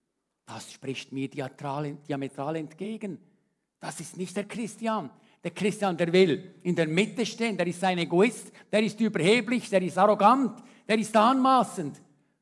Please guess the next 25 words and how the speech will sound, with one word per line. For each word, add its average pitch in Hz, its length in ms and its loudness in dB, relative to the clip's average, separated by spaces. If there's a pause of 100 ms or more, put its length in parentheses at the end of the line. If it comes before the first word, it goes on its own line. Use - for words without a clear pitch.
(160)
Das - 180 -14
ist 196 160 -10
die 240 60 -2
Natur 226 340 0
des 226 180 0
Menschen, 214 480 -2
aller 247 320 4
Menschen. 240 480 -2 (1200)
Und - 180 -20
dieser 156 240 -12
Mensch 139 220 -8 (200)
gehört 131 360 -10
ans 120 220 -18
Kreuz. - 640 -14 (1500)
Dem 151 200 -4
soll 147 260 -4
ich - 240 -10
sterben, 175 580 -8 (1040)
mich 160 320 -8
mit 147 200 -6
Jesus 147 400 -6
eins 175 320 -10
machen 170 360 -12
am 165 180 -10
Kreuz. 165 560 -12